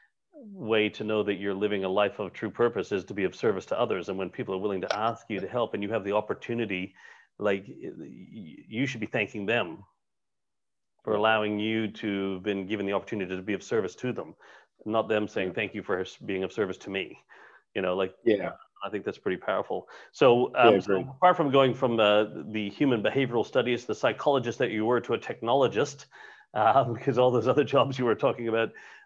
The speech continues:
Speaker 1: uh, handling human behavior, what, when you think about the business, was the,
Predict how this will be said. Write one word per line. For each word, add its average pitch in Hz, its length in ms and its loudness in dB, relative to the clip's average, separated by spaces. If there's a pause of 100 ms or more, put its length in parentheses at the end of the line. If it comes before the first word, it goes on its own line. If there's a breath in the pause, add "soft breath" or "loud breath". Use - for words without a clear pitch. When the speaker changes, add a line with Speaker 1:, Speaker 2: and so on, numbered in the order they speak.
Speaker 1:
uh, 104 260 6
handling 117 300 6
human 117 240 2
behavior, 113 580 2 (360 loud breath)
what, - 320 2
when 165 120 6
you 170 60 6
think 202 160 0
about 156 140 2
the 135 60 2
business, 151 400 2
was 143 240 4
the, 127 360 2